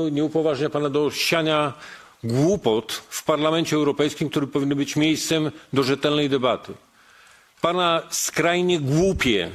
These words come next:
poglądy są emanacją pana skrajnej niekompetencji. Te słowa nigdy nie powinny paść na tej sali.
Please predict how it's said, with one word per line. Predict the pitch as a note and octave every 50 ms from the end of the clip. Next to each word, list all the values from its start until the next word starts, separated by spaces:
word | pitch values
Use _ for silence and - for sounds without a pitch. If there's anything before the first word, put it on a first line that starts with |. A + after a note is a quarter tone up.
| F#2+ - - -
poglądy | - C3 B2+ C3 C#3+ C3 A#2+ A2+ G#2 A#2 B2+ C#3+ E3 E3+ E3 D#3 - _ _ _ _ _ _ _ _ _ _ _ _ _ _ _ _ _ _ _
są | - - F3 G3 G3
emanacją | F3 E3+ D#3+ D#3 D#3 D#3+ E3 E3 D3+ - - - E3+ E3+ F3+ F#3+ E3 - - -
pana | D#3+ D3+ D#3+ D3+
skrajnej | - - - - E3+ E3+ E3+ F3 E3+ E3+ E3 D#3+
niekompetencji. | E3 E3 - - - E3 D3 - E3 D#3 - E3+ E3 D3+ C3 - - D3
Te | C#3+ - B2+
słowa | - - D3+ C#3+ C#3+ C#3+
nigdy | D3 D3+ D3 D3 D#3+
nie | D#3 -
powinny | C#3+ C#3+ C#3 C#3+ C3+
paść | - D3 C3 -
na | - B2+
tej | - C#3+ A#2+
sali. | - - B2 G2 E2 E2